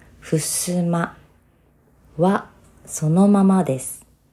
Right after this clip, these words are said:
日本の昔の家です。あの、アニメのドラえもんののび太くんの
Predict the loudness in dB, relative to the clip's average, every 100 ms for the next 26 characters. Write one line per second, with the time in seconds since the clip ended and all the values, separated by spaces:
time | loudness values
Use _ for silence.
0 | _ _ _ _ _ _ _ _ _ _
1 | _ _ _ _ _ _ -2 0 2 4
2 | 4 4 4 2 -4 _ _ -6 -4 -4
3 | -6 2 2 4 2 2 2 2 -2 -4
4 | -18 _ _ _ _ _ _ _ _ _
5 | _ _ _ _ _ _ _ _ _ _
6 | _ _ _ -4 -2 0 -2 -2 -6 -8
7 | _ _ _ _ _ _ 0 4 4 4
8 | 0 -2 -4 -4 -8 -14 _ -8 -4 0
9 | 2 2 2 0 0 0 2 0 -4 -10
10 | _ _ _ _ _ _ 2 2 4 0
11 | -2 -4 -2 -2 0 0 0 0